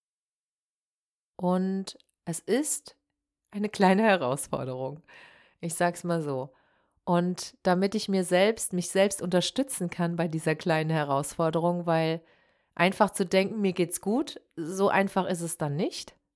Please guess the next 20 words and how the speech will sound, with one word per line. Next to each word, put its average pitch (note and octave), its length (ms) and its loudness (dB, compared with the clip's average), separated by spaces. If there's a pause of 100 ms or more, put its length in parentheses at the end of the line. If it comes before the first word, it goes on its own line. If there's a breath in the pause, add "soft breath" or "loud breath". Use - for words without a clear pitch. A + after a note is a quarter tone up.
(200)
Das - 160 -10
habe D#3+ 120 2
ich - 120 -4
auch C3+ 180 -4
gemerkt. G#3+ 480 -6 (720)
Und F#3+ 140 -4
was G3 200 0
mir C4+ 260 -2
extrem A#3+ 580 -4
hilft, A3 480 -2
meine E3+ 220 -4
Gedanken E3 540 -4
dann F#3+ 180 -2
wieder F3+ 240 0
in F3 80 -4
die E3 100 -2
positive F3+ 640 -4
Richtung F#3 360 -6
zu - 120 -12
bekommen, F#3+ 560 -6